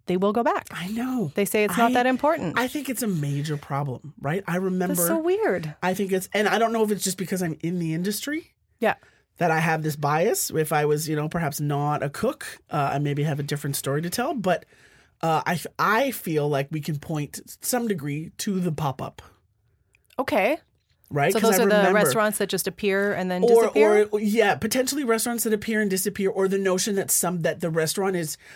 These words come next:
Speaker 2: is a, a physical space, a kitchen and a dining room, and then s-,
Speaker 1: Right.
Speaker 2: and then a varying cycle of people come in to do a meal one night only.
Speaker 1: Oh, right.
Speaker 2: So
Speaker 1: Yeah.
Speaker 2: you can get this guy's empanadas or one night only, someone's doing ramen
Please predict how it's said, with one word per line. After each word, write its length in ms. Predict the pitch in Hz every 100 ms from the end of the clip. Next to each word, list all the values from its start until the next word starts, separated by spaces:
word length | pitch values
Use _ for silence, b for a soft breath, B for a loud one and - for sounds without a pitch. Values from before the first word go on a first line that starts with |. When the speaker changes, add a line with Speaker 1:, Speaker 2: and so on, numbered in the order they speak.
| B -
Speaker 2:
is 200 | 165 170
a, 100 | 160 147
a 100 | 147
physical 380 | - 170 156 151
space, 420 | - 202 320 -
a 40 |
kitchen 340 | - 185 175 160
and 120 | 151
a 60 |
dining 340 | 151 156 196 214
room, 180 | 247 302
and 140 | 214
then 80 | 165
s-, 160 | 208 185
Speaker 1:
Right. 20 |
Speaker 2:
and 160 | 160 165
then 140 | 156
a 80 | 156
varying 880 | 156 147 156 160 156 156 156 156 156
cycle 460 | - 143 143 165
of 120 | 156 -
people 460 | 175 196 214 330 _ _ _
come 180 | - 185
in 280 | 165 165 233
to 100 | 208
do 160 | 175 170
a 60 |
meal 200 | 165 165
one 220 | 139 151
night 180 | 156 151
only. 440 | 151 156 160 175 196 -
Speaker 1:
Oh, 400 | 233 240 233 208
right. 260 | 180 110 - - -
Speaker 2:
So 100 | 214
Speaker 1:
Yeah. 80 |
Speaker 2:
you 80 | 165
can 120 | 160
get 220 | 165 160 160
this 180 | 156
guy's 320 | - 147 151 160
empanadas 680 | 147 156 147 143 151 151
or 220 | 143 139
one 200 | 143 156
night 160 | 156 151
only, 300 | 151 151 151
someone's 340 | 151 151 147 151
doing 200 | 151 143
ramen 280 | 143 175